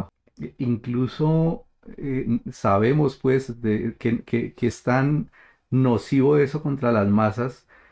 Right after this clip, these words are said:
Speaker 2: que se han conocido muchos casos en los cuales es el mismo Estado y sus agentes lo que provocan esas acciones, ¿no? Los que, por-, porque les conviene a ellos, porque es la manera de justificar la acción y la criminalización de la protesta.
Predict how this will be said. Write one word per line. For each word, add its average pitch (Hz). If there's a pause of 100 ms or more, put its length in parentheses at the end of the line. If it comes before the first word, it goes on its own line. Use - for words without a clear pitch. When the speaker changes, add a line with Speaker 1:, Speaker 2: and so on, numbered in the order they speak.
(160)
Speaker 2:
que 127
se 113
han 101
conocido 127
muchos 135
casos 127
en 117
los 104
cuales 113 (360)
es 110
el 143
mismo 147
Estado 170 (140)
y -
sus 110
agentes 123 (260)
lo 120
que 107
provocan 104
esas 117
acciones, 139
¿no? 107 (380)
Los 110
que, 107
por-, -
porque 120
les 110
conviene 113
a 143
ellos, 143
porque 107
es 107
la 123
manera 110
de 127
justificar 110 (280)
la 117
acción 127
y -
la 139
criminalización 104
de 113
la 120
protesta. 104